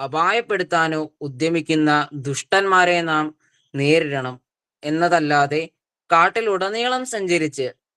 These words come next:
ഇവിടെയൊക്കെ, എവിടെയൊക്കെ രാക്ഷ-, ദുഷ്ടന്മാരുണ്ടെന്ന് അന്വേഷിച്ച് കണ്ടുപിടിച്ച്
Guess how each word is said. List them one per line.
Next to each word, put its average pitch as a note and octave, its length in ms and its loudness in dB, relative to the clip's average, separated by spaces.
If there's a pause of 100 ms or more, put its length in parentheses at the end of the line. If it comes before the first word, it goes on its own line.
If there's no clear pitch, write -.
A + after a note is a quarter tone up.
ഇവിടെയൊക്കെ, F#3 720 0
എവിടെയൊക്കെ G3+ 680 0 (120)
രാക്ഷ-, D#3+ 400 -2 (180)
ദുഷ്ടന്മാരുണ്ടെന്ന് F3 1040 0
അന്വേഷിച്ച് F3 680 -2
കണ്ടുപിടിച്ച് C#3 720 0